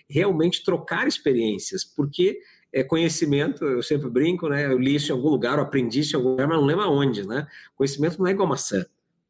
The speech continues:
Né? Porque maçã, se eu tenho uma maçã e você tem uma, se eu te dou a minha maçã, você fica com duas maçãs, eu fico sem nenhuma. Né? Conhecimento não, eu tenho um, você tem o outro, eu te dou o meu conhecimento, você me dá o seu conhecimento,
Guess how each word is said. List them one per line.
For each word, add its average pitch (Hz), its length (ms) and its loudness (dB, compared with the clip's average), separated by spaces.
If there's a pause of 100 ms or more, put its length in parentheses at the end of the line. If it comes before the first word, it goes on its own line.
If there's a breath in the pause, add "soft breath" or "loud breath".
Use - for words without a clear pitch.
(160)
Né? 131 80 -2
Porque - 160 -8
maçã, 190 540 0
se - 160 -2
eu 180 140 2
tenho 160 180 0
uma 151 80 0
maçã 147 280 -2
e 120 40 0
você 127 160 -4
tem 127 200 2
uma, 180 360 0
se - 120 -2
eu 190 40 4
te 190 120 -8
dou 139 120 2
a - 20 -2
minha 117 160 2
maçã, 123 320 -2
você 185 140 -6
fica 135 180 -2
com 156 160 2
duas 127 180 4
maçãs, 156 300 -2
eu 214 60 2
fico 220 160 -4
sem 370 100 4
nenhuma. 180 460 4 (460 soft breath)
Né? 139 140 2
Conhecimento 165 680 2
não, 247 160 2
eu 143 120 2
tenho 160 220 2
um, 175 40 4
você 202 180 2
tem 175 160 2
o 156 80 2
outro, 220 400 2
eu 180 200 2
te 147 120 -8
dou 156 120 4
o 147 40 2
meu 147 140 4
conhecimento, 147 400 0
você 185 100 -4
me 160 60 0
dá 147 80 0
o 143 60 0
seu 143 160 0
conhecimento, 160 580 0